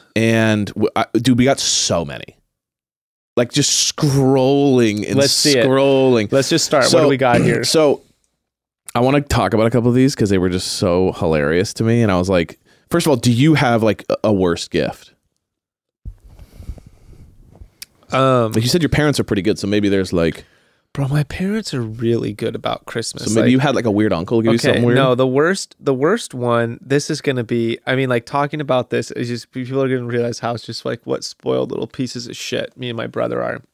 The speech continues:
Speaker 1: Right. <clears throat>
Speaker 2: The worst Christmas experience we had was also one of the best,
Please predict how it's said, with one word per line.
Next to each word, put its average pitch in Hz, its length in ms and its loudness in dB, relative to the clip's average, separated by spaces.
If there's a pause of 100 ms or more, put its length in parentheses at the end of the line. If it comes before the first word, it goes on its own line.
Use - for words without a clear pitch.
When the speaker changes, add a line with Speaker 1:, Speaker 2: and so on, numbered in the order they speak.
(100)
Speaker 1:
Right. 104 240 -2 (140)
<clears throat> - 100 -18
Speaker 2:
The 135 440 0
worst 147 380 0
Christmas 135 480 -6
experience 123 680 -8
we 123 160 -6
had 120 400 -12 (640)
was - 140 -6
also 139 380 0
one 135 140 2
of 120 120 -2
the 117 60 -4
best, - 600 -6